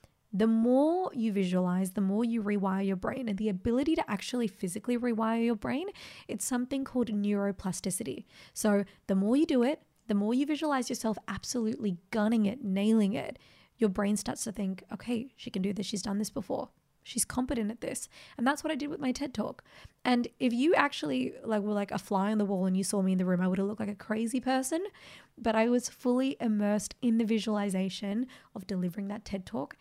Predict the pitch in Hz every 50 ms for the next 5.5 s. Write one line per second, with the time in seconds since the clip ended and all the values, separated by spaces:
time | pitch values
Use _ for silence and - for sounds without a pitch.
0 | _ _ _ _ - 220 247 - _ _ - 214 - - - - 240 214 208 214
1 | - - 202 196 190 202 190 196 208 240 247 285 269 - - _ _ _ _ _
2 | _ - 262 - - 226 240 262 269 - - 269 247 240 226 - 220 208 - 226
3 | 214 214 208 208 208 185 202 196 190 185 - 214 - - - 226 247 - 220 214
4 | - 196 185 185 - 202 214 240 233 240 - - _ _ _ _ _ _ _ -
5 | 180 180 170 - 214 - - 294 285 294